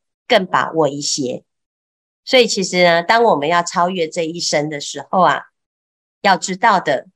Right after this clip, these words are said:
是佛陀告诉我们的这个法，我们要用得上，否则呢，遇到紧要关头，我们还是随着自己过去的惯性啊，就是累积在八识田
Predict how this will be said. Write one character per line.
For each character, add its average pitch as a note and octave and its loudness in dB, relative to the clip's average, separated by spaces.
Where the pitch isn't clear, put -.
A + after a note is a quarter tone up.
是 - -4
佛 A3+ 0
陀 A3 0
告 A#3+ 2
诉 B3+ -2
我 C3 -4
们 B2+ -8
的 D3+ -10
这 F#3+ -8
个 F#3 -6
法， - -4
我 E3 -2
们 D3 0
要 E3+ 0
用 G3+ 2
得 - -8
上， - -2
否 A#3 -2
则 A3+ 6
呢， A#3 4
遇 C#4 0
到 F3 2
紧 E3 -6
要 F#3+ 2
关 F3+ 0
头， B2+ -8
我 B3+ 2
们 C4+ 2
还 G#3+ 0
是 A#3 -4
随 D#4+ 2
着 G#3+ 0
自 G3 -8
己 D3+ -8
过 F#3+ -2
去 F#3 -2
的 E3 -2
惯 E3+ 2
性 - -4
啊， D#3 0
就 D#3+ -2
是 D#3+ -4
累 D#3+ 2
积 G3+ -6
在 F3 4
八 F3+ -2
识 F3+ -8
田 C3+ -10